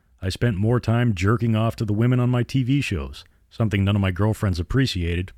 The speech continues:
But Satan doesn't see differences in sin.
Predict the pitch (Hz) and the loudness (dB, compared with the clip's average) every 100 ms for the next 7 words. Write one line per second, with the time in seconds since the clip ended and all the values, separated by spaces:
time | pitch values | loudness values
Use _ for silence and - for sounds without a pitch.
0 | - _ _ _ _ _ _ _ _ _ | -20 _ _ _ _ _ _ _ _ _
1 | 139 127 170 165 165 147 143 127 139 131 | -4 2 2 4 2 2 2 2 0 0
2 | 104 104 113 107 101 110 - - 92 87 | -2 0 0 0 2 0 0 -2 -2 -2